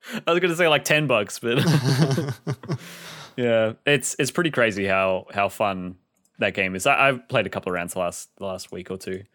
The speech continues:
Um, yeah, Vampire, it, it's just so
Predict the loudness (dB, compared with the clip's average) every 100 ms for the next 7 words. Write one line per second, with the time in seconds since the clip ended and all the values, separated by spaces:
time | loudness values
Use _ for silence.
0 | _ _ _ _ _ _ _ -8 -8 -8
1 | -14 _ _ _ _ -8 -2 -2 -2 -4
2 | 0 0 2 -2 0 0 0 -2 2 4
3 | 4 2 0